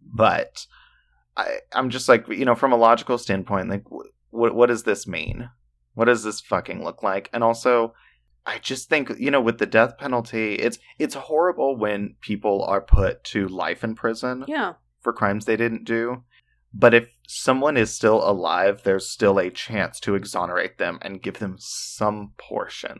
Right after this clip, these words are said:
Speaker 1: of their life back. Once someone's executed, that's it.
Speaker 2: You can't
Speaker 1: The,
Speaker 2: give
Speaker 1: you
Speaker 2: them
Speaker 1: know,
Speaker 2: that
Speaker 1: the
Speaker 2: back.
Speaker 1: best, no, the best you could do is, is what? S-,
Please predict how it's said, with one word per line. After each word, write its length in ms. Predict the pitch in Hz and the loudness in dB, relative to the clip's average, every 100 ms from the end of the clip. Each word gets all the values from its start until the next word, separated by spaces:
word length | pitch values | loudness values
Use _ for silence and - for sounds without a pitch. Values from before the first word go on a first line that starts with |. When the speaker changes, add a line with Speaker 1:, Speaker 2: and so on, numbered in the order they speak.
| - - | -12 -10
Speaker 1:
of 160 | - | -6
their 140 | - - | -4 -4
life 280 | - - - | -4 -6 -8
back. 400 | - - _ - _ _ _ _ - | -8 -10 _ -20 _ _ _ _ -2
Once 260 | 110 123 | -2 0
someone's 320 | 185 190 113 | 0 0 0
executed, 640 | 95 - - 120 113 120 120 _ _ | 0 -2 -4 0 4 2 0 _ _
that's 260 | 101 - 120 | -4 2 4
it. 180 | - - _ _ _ _ _ | 4 0 _ _ _ _ _
Speaker 2:
You 160 | 185 220 | -10 -2
can't 240 | 233 240 | 0 0
Speaker 1:
The, 40 | |
Speaker 2:
give 200 | 190 208 | 2 2
Speaker 1:
you 80 | 123 | 2
Speaker 2:
them 80 | 92 | 2
Speaker 1:
know, 40 | 160 | 2
Speaker 2:
that 180 | 185 | 4
Speaker 1:
the 60 | 117 | 6
Speaker 2:
back. 240 | 208 208 | 4 4
Speaker 1:
best, 640 | 117 110 113 - - - - _ _ | 6 6 4 -4 -14 -18 -20 _ _
no, 320 | 101 123 110 95 | 0 2 2 -2
the 100 | 104 | 6
best 300 | 113 110 - | 6 6 2
you 60 | 123 | -4
could 120 | 117 | 4
do 240 | 117 110 | 6 6
is, 300 | 104 92 - - | 6 2 -8 -8
is 240 | 110 - | -8 -2
what? 320 | 98 92 - - | 4 4 2 -6
S-, 320 | - - | -14 -14